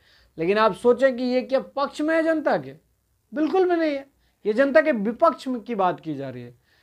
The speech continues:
जनता को कैसे डिप्राइव किया जाए? मतलब, अगर एक वर्ग को अगर आप रिजर्वेशन देंगे,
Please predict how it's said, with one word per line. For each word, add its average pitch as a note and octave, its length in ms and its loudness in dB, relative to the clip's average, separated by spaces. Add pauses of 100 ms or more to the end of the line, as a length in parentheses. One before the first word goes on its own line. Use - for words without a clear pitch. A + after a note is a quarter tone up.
(200)
जनता A3+ 300 4
को C4+ 180 2
कैसे D4 240 4
डिप्राइव C#4 640 4
किया F#3+ 260 0
जाए? C3 240 -12 (560)
मतलब, G#3+ 300 2
अगर A#3+ 260 6
एक B3+ 300 6
वर्ग A3+ 400 2
को C4+ 160 0
अगर A#3+ 360 4
आप A#3+ 280 0
रिजर्वेशन G#3 640 -4
देंगे, G#3+ 440 0